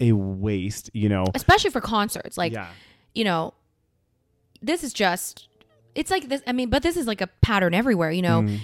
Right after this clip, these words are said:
Speaker 2: Um, th-, same thing. I've heard people talking about this in terms of, like, bachelorette parties,
Speaker 1: Mm.
Speaker 2: just people buying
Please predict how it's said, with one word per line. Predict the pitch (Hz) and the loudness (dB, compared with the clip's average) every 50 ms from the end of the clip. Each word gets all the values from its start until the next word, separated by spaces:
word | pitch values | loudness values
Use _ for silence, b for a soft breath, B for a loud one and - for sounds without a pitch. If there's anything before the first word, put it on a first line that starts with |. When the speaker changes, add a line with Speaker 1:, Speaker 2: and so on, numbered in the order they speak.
| B B - | B B -2
Speaker 2:
Um, | 190 190 185 185 - - | -2 0 0 -2 -2 -4
th-, | 226 214 - | -4 -4 -4
same | - - - 226 226 226 214 | -8 -8 -4 -2 -2 -2 0
thing. | 233 220 214 208 196 | 0 -2 0 0 -2
I've | 190 190 - | -4 -4 -4
heard | 208 220 208 | -4 -4 -2
people | - 214 - | -2 -2 -2
talking | - 196 190 190 190 | -2 -2 -2 -2 -2
about | 190 175 175 | -2 -2 -2
this | - 180 175 - | -2 -4 -4 -4
in | - 190 | -6 -6
terms | 185 190 180 180 185 175 | -6 -4 -4 -4 -4 -4
of, | 180 175 | -4 -4
like, | 175 170 170 - B B B B B - | -4 -6 -8 -10 B B B B B -2
bachelorette | 185 185 180 - 180 175 175 208 233 - | -2 -2 0 -2 -2 0 0 0 0 2
parties, | - 262 262 247 254 254 254 254 254 254 240 | 2 2 4 4 2 2 4 4 4 4 4
Speaker 1:
Mm. | - 117 - 110 104 98 B B B B - | 4 2 2 0 -2 -4 B B B B -14
Speaker 2:
just | - - | -6 -2
people | - 277 240 262 - | -2 2 2 2 2
buying | - - - 208 208 208 214 208 202 196 190 185 | 2 2 4 4 6 6 6 4 4 2 0 -2